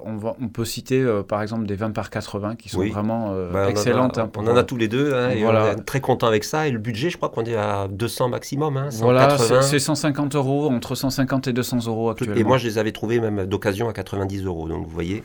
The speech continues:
Speaker 2: euh,
Speaker 1: Mm.
Speaker 2: je, faut, faut le préciser, hein, dans le, le, le marché de l'occasion, en astronomie, il y a vraiment, vraiment de, de, de bonnes affaires
Speaker 1: Oui, oui, c'est vrai, ouais.
Speaker 2: à faire. Alors, c'est vrai que ça demande de s'y connaître un peu, mais, euh,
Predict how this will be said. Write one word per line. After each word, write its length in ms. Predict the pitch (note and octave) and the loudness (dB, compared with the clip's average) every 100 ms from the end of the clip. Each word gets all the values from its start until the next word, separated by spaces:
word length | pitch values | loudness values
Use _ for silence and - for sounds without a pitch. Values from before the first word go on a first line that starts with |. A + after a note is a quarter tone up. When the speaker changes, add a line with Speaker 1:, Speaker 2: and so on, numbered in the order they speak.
| - _ | -12 _
Speaker 2:
euh, 220 | - F2 E2 | -14 -8 -6
Speaker 1:
Mm. 180 | G#2 - - - - - - - | -4 -6 -12 -16 -20 -20 -20 -14
Speaker 2:
je, 200 | A#2 A#2+ A2 | -6 -6 -4
faut, 200 | - A2+ | -4 -2
faut 160 | C3+ | -2
le 60 | C3+ | -2
préciser, 420 | D#3 C#3 D3 D3 | -2 -4 -2 0
hein, 120 | C3+ | 0
dans 120 | B2+ | -2
le, 220 | A2+ A2 G#2+ | -2 0 0
le, 240 | G#2+ G#2 | -2 -2
le 100 | G#2 | -2
marché 240 | A#2 - | -4 -4
de 80 | C3 | -4
l'occasion, 540 | A#2+ A#2 A2 B2+ D3+ C#3 | -4 -4 -4 -2 -2 -4
en 160 | A2+ | -6
astronomie, 500 | G#2+ - G#2+ A2 C3+ | -6 -8 -4 0 0
il 60 | C#3 | -2
y 80 | G2+ | -4
a 20 | |
vraiment, 480 | F#2+ G2+ A#2+ A#2+ B2 | -6 -6 -4 -4 -6
vraiment 360 | G#2 A2 A2 | -6 -6 -6
de, 120 | G#2 | -8
de, 160 | G2 G2+ G2 - _ _ | -10 -10 -14 -18 _ _
de 60 | G#2+ | -2
bonnes 280 | G2+ B2 A#2 | 2 2 0
affaires 360 | G#2 G#2+ G#2 - _ - | -4 -6 -6 -12 _ -2
Speaker 1:
Oui, 160 | A#2+ A#2+ | 0 2
oui, 140 | A2+ | -2
c'est 160 | - - | -8 -8
vrai, 220 | G2+ G#2 | -6 -6
ouais. 80 | E2+ | -4
Speaker 2:
à 100 | F#2 | -6
faire. 240 | F#2 F2+ D#2+ | -2 -2 0
Alors, 160 | F2 | -2
c'est 140 | - G2 | -2 -2
vrai 140 | A2+ | -2
que 60 | - | -2
ça 120 | G#2 | -4
demande 260 | G#2 G#2+ | -2 -2
de 80 | G2+ | -4
s'y 140 | G2 G#2 | -6 -6
connaître 340 | G#2 G#2 - | -4 -6 -4
un 80 | A#2+ | -6
peu, 240 | B2 D#3+ | -4 -4
mais, 220 | C3 G#2 | -2 -4
euh, 200 | G2 G2 | -4 -6